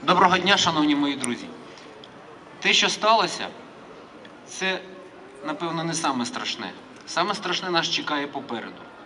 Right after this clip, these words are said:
Ще якихось два-три роки ми дивилися в YouTube і жахалися, і казали: "Такого не може бути", як в Білорусі люди в цивільному розганяли демонстрантів, як в Білорусі, е, арештовували тільки людей за їхню, е, політичну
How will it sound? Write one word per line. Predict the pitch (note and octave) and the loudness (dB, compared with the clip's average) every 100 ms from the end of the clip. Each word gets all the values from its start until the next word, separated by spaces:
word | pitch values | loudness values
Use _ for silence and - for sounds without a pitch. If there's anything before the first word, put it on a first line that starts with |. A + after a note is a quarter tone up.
| - - - | -20 -16 -8
Ще | - | -2
якихось | G#3 G#3+ G#3 F3+ F3 | -2 -2 -2 0 0
два-три | D3+ F#3+ F#3 E3+ F3 | 0 0 0 2 2
роки | F#3+ F3+ E3 C#3 - - - - - | 2 0 -4 -6 -10 -16 -18 -16 -4
ми | E3 | -2
дивилися | E3 E3 E3+ D#3 D3+ | 0 4 4 4 -2
в | |
YouTube | C#3 D3+ E3+ E3+ | -2 0 2 2
і | E3+ | 2
жахалися, | C#3 C#3 - D3 C3+ B2+ B2+ A#2 C3+ | -2 -2 2 2 2 -4 -6 -8 -10
і | |
казали: | B2+ B2 B2+ B2+ | -8 -4 -6 -6
"Такого | F3+ G#3 A#3 | -4 2 4
не | A#3+ | 6
може | A#3 A#3 A3+ | 6 4 4
бути", | F#3+ A3+ A3+ A#2 - - - | 0 0 0 -2 -4 -8 -2
як | C#3 | -2
в | C3+ | -2
Білорусі | D3+ D3+ E3+ F#3 - C3 A2 - - - | -2 2 2 2 0 -2 -2 -6 -16 -6
люди | D#3+ E3+ D#3 | 2 2 2
в | |
цивільному | B2 C#3 D#3+ D#3 C#3+ | -4 -2 -2 0 0
розганяли | C3+ A#2 B2 C3+ B2 | 0 0 -2 0 -4
демонстрантів, | A#2+ A2 G#2+ - A#2+ A2 G#2+ A2+ - - - | -4 -6 -6 -4 -2 -2 -6 -12 -14 -18 -6
як | D3+ | -6
в | D3 | -4
Білорусі, | F#3 F3+ G3+ A3 G3+ F3+ | -2 0 0 -2 -2 0
е, | D#3+ E3 - - - - - A2+ A2 A2+ - | 0 0 -14 -18 -20 -20 -14 -10 -10 -10 -2
арештовували | C#3+ F3 - - G#3 G3 F3 E3+ | 2 4 4 4 2 4 4 4
тільки | - F3 - | 2 -4 -2
людей | D#3+ D#3+ F#3 F3+ | -2 4 4 2
за | C#3 D3 | 0 2
їхню, | D3 - D3+ | 2 -2 -2
е, | D3+ C#3+ B2+ B2 A#2+ A#2 A#2 | -2 -4 -4 -2 -2 -4 -4
політичну | B2 A#2+ C#3 - C3+ | -4 -2 -2 -2 -2